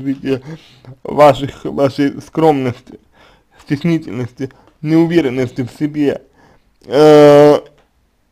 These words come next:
было бы, в общем-то, в пределах, в пределах нормы. И, э, вопрос,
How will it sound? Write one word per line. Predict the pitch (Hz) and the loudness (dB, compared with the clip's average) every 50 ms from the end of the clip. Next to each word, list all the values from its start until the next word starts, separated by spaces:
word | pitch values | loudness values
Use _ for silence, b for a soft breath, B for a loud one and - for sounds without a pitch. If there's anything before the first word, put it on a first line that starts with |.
| _ _ _ _ _ _ _ _ _ _ | _ _ _ _ _ _ _ _ _ _
было | - - 143 160 175 226 277 302 294 254 | -20 -16 -12 -6 0 2 4 6 6 6
бы, | 175 160 156 151 156 151 | 4 4 4 4 4 2
в | 123 143 180 | 0 -2 -4
общем-то, | 240 349 277 - 226 202 180 156 - 165 156 143 | -4 -4 -4 -6 -8 -8 -8 -2 0 2 2 2
в | 143 | 0
пределах, | - 160 160 160 185 214 302 269 139 - | -6 -12 -10 -8 -4 -2 -2 -2 -2 -6
в | - | -14
пределах | _ - 151 147 156 180 196 180 147 - | _ -14 -12 -8 -4 -2 -2 -2 -2 -4
нормы. | 165 160 147 120 - - 120 131 - _ _ _ _ _ _ | -6 -4 -4 -4 -6 -8 -12 -14 -14 _ _ _ _ _ _
И, | - 180 180 170 143 143 B B B B B B B 135 B _ _ | -10 -8 -8 -8 -8 -10 B B B B B B B -20 B _ _
э, | - 151 156 156 151 156 160 156 127 104 - | 0 2 4 4 6 6 4 4 2 -2 -2
вопрос, | 143 170 175 - 339 359 381 370 | -2 -2 -2 2 2 2 2 2